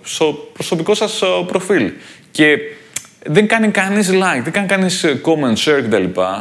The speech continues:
δυστυχώς το LinkedIn αυτό μετά θα το μπλοκάρει.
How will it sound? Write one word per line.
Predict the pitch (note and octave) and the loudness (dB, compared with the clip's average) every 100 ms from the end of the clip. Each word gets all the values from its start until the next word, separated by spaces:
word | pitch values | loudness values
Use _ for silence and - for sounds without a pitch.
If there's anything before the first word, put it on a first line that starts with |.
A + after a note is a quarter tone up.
| - | -8
δυστυχώς | C3 D3+ - C#3+ - F3+ | 0 0 0 -2 0 0
το | F3+ | 0
LinkedIn | D#3+ F3+ F3+ | 0 2 0
αυτό | F3+ F3 | 0 -2
μετά | F3 F#3 | -2 0
θα | E3+ | 0
το | E3 | -2
μπλοκάρει. | C#3 C3+ A2+ C3 G2+ F2 | 0 0 2 2 2 -2